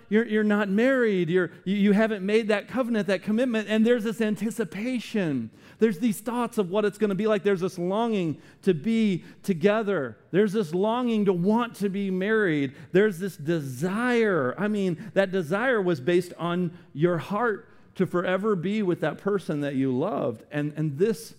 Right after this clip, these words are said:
should be all the more amplified. Ooh, is that me? That's weird.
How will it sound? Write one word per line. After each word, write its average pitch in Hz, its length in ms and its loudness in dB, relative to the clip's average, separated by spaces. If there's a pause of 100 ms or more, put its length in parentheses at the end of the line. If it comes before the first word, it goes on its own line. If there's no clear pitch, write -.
(280)
should 170 220 -4
be 151 420 2 (160)
all 180 180 0
the 185 100 0 (100)
more 156 160 -6
amplified. 120 1040 -2 (720)
Ooh, - 160 0 (1120)
is 110 60 -14
that 170 180 -8
me? 196 320 -4 (400)
That's - 240 -12
weird. 117 420 -10